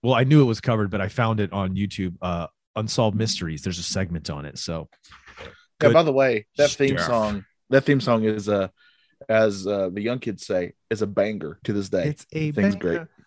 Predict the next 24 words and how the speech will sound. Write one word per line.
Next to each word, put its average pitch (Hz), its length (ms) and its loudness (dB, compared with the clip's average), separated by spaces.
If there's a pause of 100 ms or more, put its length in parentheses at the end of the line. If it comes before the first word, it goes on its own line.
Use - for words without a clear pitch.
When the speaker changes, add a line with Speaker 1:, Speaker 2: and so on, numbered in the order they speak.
(480)
Speaker 1:
Um, 135 300 2 (480)
all 185 80 4
right. 175 180 6
So - 260 4 (300)
C - 220 -2
B 233 120 4
C 180 200 6
News, 151 480 8
I 185 140 8
am 208 180 6
going 170 240 6
to 151 180 6
read 151 300 6
this 240 180 4
in 143 120 4
pieces 160 640 4
only 151 240 8
because 127 580 4 (420)
I 127 120 8
don't 135 340 8
want 127 220 6
to 123 40 6
give 117 260 4
away 107 580 6